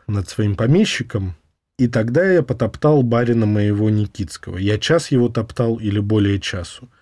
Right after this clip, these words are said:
И за то время я жизнь узнал сполна". Но в историях публикации этой новеллы мы видим наибольшее расхождение как раз в этом фрагменте. То есть пишут, например, э, в одном из изданий, в одесском,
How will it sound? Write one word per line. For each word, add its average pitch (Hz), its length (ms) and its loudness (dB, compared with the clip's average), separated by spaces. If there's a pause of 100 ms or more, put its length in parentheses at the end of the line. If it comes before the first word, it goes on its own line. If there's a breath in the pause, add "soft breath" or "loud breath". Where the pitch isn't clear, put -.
(340)
И 120 80 2
за 110 160 2
то 120 160 0
время 139 400 4
я 107 200 2
жизнь 120 380 0
узнал 107 380 -2
сполна". 101 640 -4 (360)
Но 135 760 4
в 123 120 0
историях 160 380 2
публикации 127 1040 2
этой 127 260 0
новеллы 143 480 4
мы 143 400 4
видим 131 600 2 (120)
наибольшее 131 580 2
расхождение 135 540 2
как - 160 -8
раз 127 160 -2
в 135 60 2
этом 123 220 0
фрагменте. 117 640 0
То 90 80 -8
есть 92 280 -8
пишут, 151 580 0 (340)
например, 113 500 0
э, 95 460 -4
в 98 60 -4
одном 110 500 0 (260)
из 92 460 -8
изданий, 120 600 0
в 120 60 0
одесском, 120 720 -2